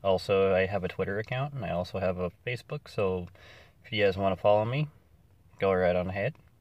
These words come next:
And, um, uh,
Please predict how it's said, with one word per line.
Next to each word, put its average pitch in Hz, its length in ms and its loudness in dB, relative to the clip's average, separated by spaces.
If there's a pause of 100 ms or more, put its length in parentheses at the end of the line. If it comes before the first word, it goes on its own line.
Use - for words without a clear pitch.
(160)
And, 101 540 -4
um, 107 480 0 (1500)
uh, 95 480 4